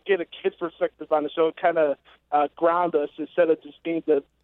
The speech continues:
uh, miserable older guys, <laughs> uh, just analyzing the shows each week. So A J's been doing a very good job, and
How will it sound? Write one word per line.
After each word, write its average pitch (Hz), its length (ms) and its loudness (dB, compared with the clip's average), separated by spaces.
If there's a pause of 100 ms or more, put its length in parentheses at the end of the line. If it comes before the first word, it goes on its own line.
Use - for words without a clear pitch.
(140)
uh, 143 260 2
miserable 180 640 4
older 175 320 4
guys, 135 360 0 (480)
<laughs> 147 600 -6
uh, 151 240 2
just 143 320 -14
analyzing 160 580 -2
the 147 100 -12
shows 175 340 0
each 139 220 -12
week. 143 160 -16
So 143 260 2 (380)
A 202 160 6
J's 302 300 -2
been 208 220 2
doing 220 200 6
a 185 140 2
very 202 220 4
good 185 200 2
job, 190 360 2 (140)
and 170 360 -2